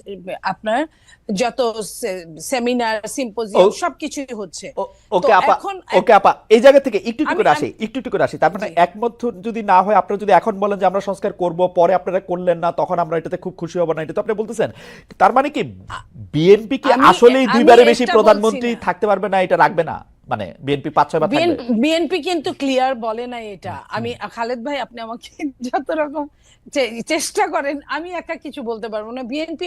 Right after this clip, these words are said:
Speaker 1: এটা বলে নাই যে, আহ, এরপরে আবার থাকবে। বিএনপি বলেছে একাধারে দুইবারের বেশি প্রধানমন্ত্রী থাকতে পারবে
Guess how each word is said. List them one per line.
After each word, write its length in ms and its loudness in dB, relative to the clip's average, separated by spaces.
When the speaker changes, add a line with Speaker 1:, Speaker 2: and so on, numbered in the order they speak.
Speaker 1:
এটা 200 -6
বলে 240 -6
নাই 100 -6
যে, 80 -6
আহ, 460 -6
এরপরে 340 -4
আবার 220 -6
থাকবে। 280 -20
বিএনপি 420 -8
বলেছে 400 -6
একাধারে 500 -8
দুইবারের 640 -8
বেশি 200 -12
প্রধানমন্ত্রী 680 -8
থাকতে 260 -8
পারবে 260 -4